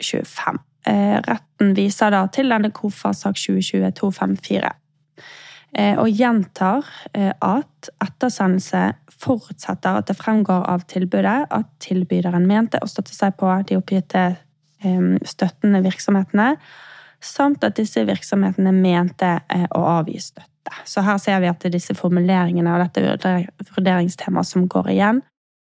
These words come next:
Eh, og i saken, i den saken for lagmannsretten så hadde, var, eh, situasjonen den at valgt leverandør ikke hadde levert forpliktelseserklæringer fra underleverandører.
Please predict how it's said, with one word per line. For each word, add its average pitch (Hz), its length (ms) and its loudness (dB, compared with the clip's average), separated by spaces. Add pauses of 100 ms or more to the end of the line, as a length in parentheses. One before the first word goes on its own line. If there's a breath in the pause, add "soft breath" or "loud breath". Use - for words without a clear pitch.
(480)
Eh, 208 180 4
og 214 140 2
i 220 40 2
saken, 208 540 2
i 196 160 2
den 214 180 2
saken 208 400 0
for 190 100 -2
lagmannsretten 196 600 0
så 214 160 2
hadde, 196 400 2
var, 202 340 0
eh, 180 220 0
situasjonen 202 460 0
den 240 160 4
at 226 160 0
valgt 190 480 0
leverandør 180 720 0 (420)
ikke - 240 -6
hadde 190 240 2
levert 185 320 2
forpliktelseserklæringer 175 1300 -2
fra 180 220 0
underleverandører. 180 840 2